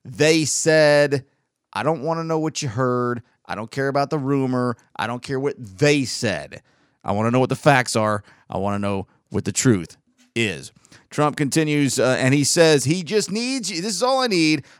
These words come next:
I need you to find eleven thousand seven hundred and eighty votes.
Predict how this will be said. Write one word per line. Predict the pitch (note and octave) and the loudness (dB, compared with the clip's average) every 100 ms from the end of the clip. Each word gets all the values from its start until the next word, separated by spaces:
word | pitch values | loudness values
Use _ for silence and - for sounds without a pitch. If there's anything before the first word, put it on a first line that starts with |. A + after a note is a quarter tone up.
| _ | _
I | D3+ E3+ | 0 0
need | E3 G3+ A#3+ A3 | 0 -2 -2 -2
you | F#3 A3+ | -4 -4
to | - F#3+ | -2 -4
find | - - F#3 E3 D3+ C#3 C3+ B2 - _ - | -2 0 2 4 2 0 -2 -4 -10 _ 2
eleven | C#3 E3 F3 F#3+ | 4 4 4 2
thousand | E3 E3 D#3+ C#3+ C3 C#3 B2 _ | 2 4 4 2 -2 -6 -10 _
seven | - - F3 E3 D#3+ | -10 0 2 2 2
hundred | C#3 B2 A2 G2+ _ _ _ _ | 2 2 -2 -6 _ _ _ _
and | A#2+ A#2+ - | -4 -4 -2
eighty | A2+ G#2+ | -2 -2
votes. | G2 F2+ C#2+ - - - | -4 -6 -8 -14 -20 -20